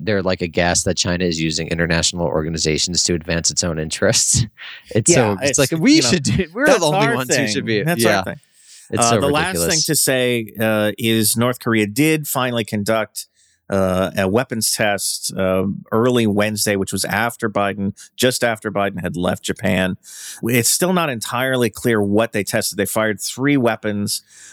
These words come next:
Speaker 2: Um, the South Korean military seems to think that one of them was an I C B M,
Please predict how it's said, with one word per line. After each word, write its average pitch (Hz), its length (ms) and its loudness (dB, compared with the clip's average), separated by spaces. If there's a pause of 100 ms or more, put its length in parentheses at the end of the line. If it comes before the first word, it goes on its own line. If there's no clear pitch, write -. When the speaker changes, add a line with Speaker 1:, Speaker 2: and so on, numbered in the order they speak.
(100)
Speaker 2:
Um, 95 380 0
the 110 100 0
South 151 320 0
Korean 139 260 -2
military 113 440 0
seems 107 400 0
to 104 100 0
think 101 300 -2
that 95 180 0
one 107 300 0
of 120 180 0
them 101 300 0
was 101 380 0
an 104 180 -4
I 104 160 0
C 95 180 0
B 98 220 0
M, 104 340 0